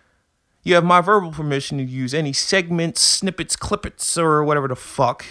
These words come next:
you want of Real Rap in your songs for your little free download, free mixtapes. But if this is for commercial use, you niggas better call me or I'm coming with a lawyer.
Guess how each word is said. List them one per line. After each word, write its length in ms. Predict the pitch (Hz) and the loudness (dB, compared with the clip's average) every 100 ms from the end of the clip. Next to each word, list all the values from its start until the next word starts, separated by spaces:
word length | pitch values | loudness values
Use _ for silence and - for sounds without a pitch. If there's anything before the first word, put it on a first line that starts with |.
| - | -18
you 180 | - 127 | -12 -4
want 200 | 120 117 | 0 0
of 100 | 101 | 0
Real 200 | 104 101 | -2 0
Rap 420 | 98 107 123 - | 4 4 4 -2
in 120 | 117 | -4
your 80 | 110 | -2
songs 760 | - 131 170 185 185 175 - - _ _ _ _ _ | 0 2 4 4 0 -6 -8 -14 _ _ _ _ _
for 100 | - | -6
your 160 | 156 143 | -2 0
little 200 | 147 135 | 2 0
free 300 | - 165 143 | -2 -4 -2
download, 600 | 135 135 127 117 113 113 | 2 4 4 4 4 0
free 200 | - 117 | -4 -4
mixtapes. 1040 | 107 - - 110 113 - - - - - _ _ _ _ _ - - | -4 -4 -8 -8 -10 -4 -2 -2 -4 -10 _ _ _ _ _ -18 0
But 140 | 220 | 0
if 60 | 220 | 2
this 180 | 202 | -4
is 80 | 165 | -4
for 140 | 151 147 | -4 -4
commercial 480 | 139 139 139 131 | -4 -4 -4 -10
use, 680 | 151 226 226 220 202 - - | -6 0 2 0 0 -4 -4
you 420 | 127 160 175 175 165 | -10 -8 -4 -4 -4
niggas 540 | 147 151 151 147 139 | -6 -4 -4 -4 -4
better 180 | 151 156 | -6 -6
call 340 | - 226 214 | -2 2 2
me 340 | 202 190 185 175 | 2 0 0 0
or 200 | 151 143 | 2 4
I'm 160 | 143 | 2
coming 240 | 151 143 139 | 0 -2 -2
with 140 | 139 | -4
a 20 | |
lawyer. 520 | 180 214 196 113 - | -4 -2 -2 -4 -6